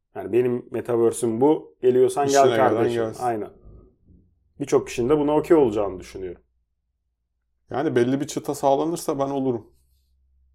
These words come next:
Speaker 2: En azından kendi adıma bunu söyleyebilirim
Speaker 1: Kimin
Speaker 2: yani.
Speaker 1: Metaverse'ünde yer almak isterdin? Var mı öyle,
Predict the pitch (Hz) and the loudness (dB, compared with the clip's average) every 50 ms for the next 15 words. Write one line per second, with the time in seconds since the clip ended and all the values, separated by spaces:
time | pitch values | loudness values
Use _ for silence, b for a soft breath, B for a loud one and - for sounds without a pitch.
0 | _ _ _ _ _ _ - 113 107 107 101 104 104 104 113 113 107 - 117 110 | _ _ _ _ _ _ -14 -12 -10 -10 -10 -8 -8 -6 -6 -6 -6 -6 -6 -4
1 | 113 113 113 110 107 107 113 120 120 117 117 117 - - 110 110 107 110 110 104 | -2 0 0 0 0 0 -2 -4 -4 -6 -8 -8 -6 -6 -6 -4 -4 -4 -6 -6
2 | 104 107 104 104 104 107 - 170 208 214 202 190 - - 127 117 113 110 104 - | -8 -10 -10 -10 -8 -2 2 2 4 4 4 4 4 4 4 2 2 2 0 -2
3 | - 107 107 107 107 104 101 101 98 101 98 95 - - - 107 104 101 107 135 | -4 -4 -2 -2 0 0 -2 -2 -4 -4 -8 -10 -12 -12 -10 -8 -8 -8 -8 -10
4 | 156 160 _ _ _ _ _ _ _ _ _ _ _ _ _ _ _ _ _ _ | -14 -16 _ _ _ _ _ _ _ _ _ _ _ _ _ _ _ _ _ _
5 | _ _ - 131 143 147 151 143 127 117 110 107 110 107 101 | _ _ 2 4 6 6 6 4 4 2 4 4 2 0 0